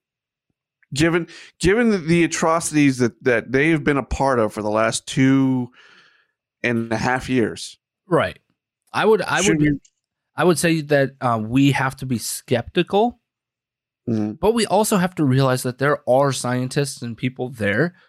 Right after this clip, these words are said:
Speaker 2: who are doing real work. It's just been politicized by people like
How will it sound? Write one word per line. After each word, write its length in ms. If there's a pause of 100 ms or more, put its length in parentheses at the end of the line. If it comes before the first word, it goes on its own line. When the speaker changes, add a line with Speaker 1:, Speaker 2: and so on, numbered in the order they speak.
Speaker 2:
who 260
are 260
doing 580 (460)
real 380
work. 440 (520)
It's 320
just 360
been 200
politicized 840
by 100
people 320
like 180